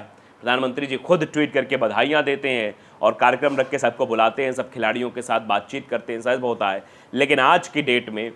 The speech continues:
उन खिलाड़ियों का दर्द सुनने प्रधानमंत्री जी गए क्या? प्रधानमंत्री जी ने पूछा क्या कि आपको क्या समस्या है? क्या सिर्फ और सिर्फ मेडल लाकर देश का नाम रोशन करने के वक्त ही फोटो सेशन होगा,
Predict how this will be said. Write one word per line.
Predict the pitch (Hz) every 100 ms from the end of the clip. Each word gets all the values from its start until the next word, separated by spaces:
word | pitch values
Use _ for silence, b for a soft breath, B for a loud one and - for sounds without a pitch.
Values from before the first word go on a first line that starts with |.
| 123
उन | 139
खिलाड़ियों | 147 131 135 165
का | 165 135
दर्द | 143 151
सुनने | 131 127 139
प्रधानमंत्री | 135 120 123 123 120 127
जी | 110
गए | 95 110
क्या? | 120 90 71 - b b b
प्रधानमंत्री | - 139 147 135 151
जी | 147
ने | 151
पूछा | - 143 139 175
क्या | 156 151
कि | 147
आपको | 147 139
क्या | 135 147
समस्या | 143 139 131 139 120
है? | 110 120 - - _
क्या | 170 190
सिर्फ | 185 180 185 -
और | 170 165
सिर्फ | - 170 175 127
मेडल | 98 123 151 170
लाकर | 156 139 143 151
देश | 127 143 -
का | 139
नाम | 117 123 135
रोशन | 131 127 151
करने | 123 127 123 143
के | 139
वक्त | 110 131 135 151
ही |
फोटो | 135 123 131
सेशन | 131 120 131 117
होगा, | 104 110 143